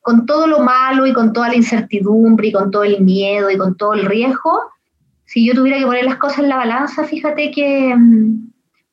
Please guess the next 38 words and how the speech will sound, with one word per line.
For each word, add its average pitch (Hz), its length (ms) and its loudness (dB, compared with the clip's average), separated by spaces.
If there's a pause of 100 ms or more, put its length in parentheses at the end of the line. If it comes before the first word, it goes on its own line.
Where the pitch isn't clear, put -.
(100)
me 202 100 -4
siento 233 300 0
absolutamente 226 540 -2
agradecida. 214 960 -4 (320)
Y, 226 80 -2
y 233 220 0
también 254 320 0
pensaba 330 500 -2
en 311 80 -2
algún 277 220 0
momento, 269 580 0 (400)
agradezco 233 720 -2
que 311 100 -2
esta 302 180 -2
pandemia 240 380 2
me 233 100 0
haya 220 140 -2
tocado 226 340 -2
viviendo 226 520 2
sola 311 420 -4
con 311 120 0
mis 240 160 0
hijas. - 500 -14 (240)
Y 214 60 -12
con 220 160 0
e-, 233 80 0
mis 226 200 4
hijas 302 280 -2
ya 262 120 0
de 277 100 -2
esta - 140 -4
edad, 214 280 -4 (460)
ya 233 160 -2
de 285 100 -2
esta 247 160 -4
edad, 214 160 -2 (100)
¿cachai? 208 280 -2
Porque - 400 -2